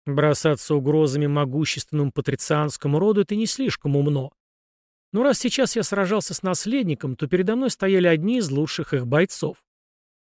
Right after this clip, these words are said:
И я был уверен, что при необходимости смогу разделаться с ними. Вот будь тут не трое таких одаренных, а полсотни, могло бы случиться всякое, хотя много еще зависит от печатей, которыми они владеют.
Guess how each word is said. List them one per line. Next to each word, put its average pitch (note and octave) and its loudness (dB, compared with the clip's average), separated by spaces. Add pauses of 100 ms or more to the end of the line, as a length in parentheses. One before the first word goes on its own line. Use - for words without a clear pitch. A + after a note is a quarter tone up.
(140)
И F3 4
я C4+ 6
был C4+ 6
уверен, E3 4
что C#3+ -4
при D#3 0
необходимости G3 0
смогу G#3+ 0
разделаться B2+ -2
с - -6
ними. C3+ -6 (600)
Вот E3+ 2
будь F#3 2
тут - -8
не F3 0
трое F3+ 4
таких - -4
одаренных, E3 2
а C#3+ -4
полсотни, D#3+ -2 (240)
могло B3+ 0
бы G#3 -6
случиться A#3 -4
всякое, D3 -4 (340)
хотя B3 2
много D#3 4
еще C#3 -2
зависит C3+ 0
от C3+ -4
печатей, G#3 0
которыми C3+ -2
они C3+ 2
владеют. C3+ -2